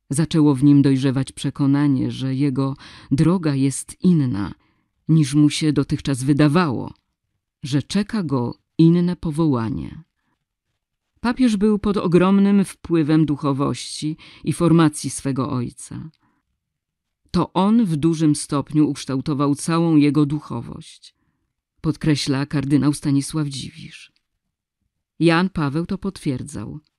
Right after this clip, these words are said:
Nigdy nie mówiliśmy ze sobą o powołaniu kapłańskim, ale ten przykład mojego ojca był jakimś pierwszym domowym seminarium.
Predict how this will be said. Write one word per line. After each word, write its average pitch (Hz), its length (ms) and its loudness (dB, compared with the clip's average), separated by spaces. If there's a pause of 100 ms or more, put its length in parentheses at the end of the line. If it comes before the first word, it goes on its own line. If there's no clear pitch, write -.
(880)
Nigdy 185 320 2
nie 160 100 6
mówiliśmy 135 880 0 (260)
ze 147 160 -2
sobą 147 580 0
o 139 260 -4
powołaniu 156 600 -2
kapłańskim, 127 880 -10 (920)
ale 131 220 0
ten 196 220 -2
przykład 151 460 -4
mojego 143 480 0
ojca 143 420 -2
był 143 180 0
jakimś 143 540 -2 (680)
pierwszym 190 680 -2
domowym 147 560 4
seminarium. 147 1000 -4